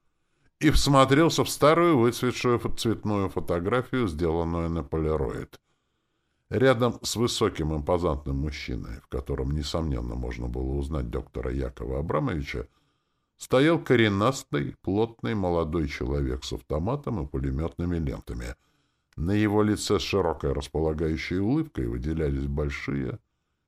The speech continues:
чуть грустные глаза. "Папа?" — сказал Виктор шёпотом. "Но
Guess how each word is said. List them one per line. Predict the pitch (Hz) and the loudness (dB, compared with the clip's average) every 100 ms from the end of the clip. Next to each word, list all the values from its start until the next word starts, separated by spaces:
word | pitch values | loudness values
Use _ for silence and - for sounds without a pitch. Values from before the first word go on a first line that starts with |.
| _ - | _ -10
чуть | - - | -6 -4
грустные | 67 80 85 - 73 52 52 | -4 -4 -4 -6 -8 -8 -8
глаза. | 55 58 58 50 - _ _ _ _ _ - | -6 -6 -6 -10 -12 _ _ _ _ _ -6
"Папа?" — | 76 73 - 120 135 - _ _ | -6 -6 -6 -6 -6 -12 _ _
сказал | - - 65 64 62 | -20 -8 -6 -4 -4
Виктор | 60 60 - | -6 -8 -10
шёпотом. | - - - - 73 | -10 -10 -8 -6 -4
"Но | 87 76 | -4 -6